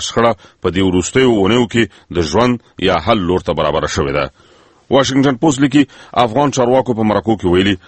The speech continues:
د سولې په عملیه کې دوی څنګ ته شوي دي. دې کار د خبرو ماهیت تر پوښتنې لاندې راوستی دی،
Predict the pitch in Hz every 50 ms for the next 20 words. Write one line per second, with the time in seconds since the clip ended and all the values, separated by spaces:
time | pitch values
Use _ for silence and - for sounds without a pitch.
0 | - _ - 87 113 - - 156 151 139 131 - 123 110 107 101 101 104 123 127
1 | - - 117 85 92 104 - - 87 85 - 87 82 - 90 76 73 71 71 71
2 | 71 67 _ _ _ _ _ - 85 90 127 131 - - 131 123 110 101 _ -
3 | - - - 104 - 98 98 107 117 113 104 98 98 92 87 87 82 90 113 -
4 | - - 95 - - 82 - - 107 90 82 82 78 76 73 73 76 76 76 -
5 | - 80 76 76